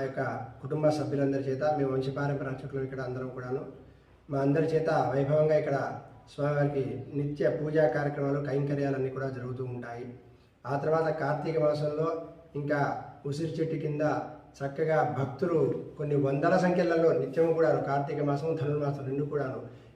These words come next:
ఈ రెండు మాసాల్లో భక్తులు అధిక సంఖ్యలో ఇక్కడికి విచ్చేసి స్వయంగా వాళ్ళు దర్శనం చేసుకొని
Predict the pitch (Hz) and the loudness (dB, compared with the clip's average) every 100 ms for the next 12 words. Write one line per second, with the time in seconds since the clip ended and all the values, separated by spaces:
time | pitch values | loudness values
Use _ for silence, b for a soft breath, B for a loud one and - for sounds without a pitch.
0 | - 143 147 175 170 165 165 165 - - | 0 2 4 4 4 4 4 6 4 2
1 | - - 135 143 - 196 196 - 143 180 | -8 -6 -2 0 2 6 6 6 4 8
2 | 208 208 202 202 190 175 151 147 147 170 | 10 10 8 8 6 2 0 -2 -2 -2
3 | 160 220 220 - - - - 147 185 196 | 2 2 2 -4 -16 -14 -2 4 8 10
4 | 196 185 175 143 143 143 175 175 160 170 | 10 10 6 4 0 0 0 0 -2 0
5 | 170 | 2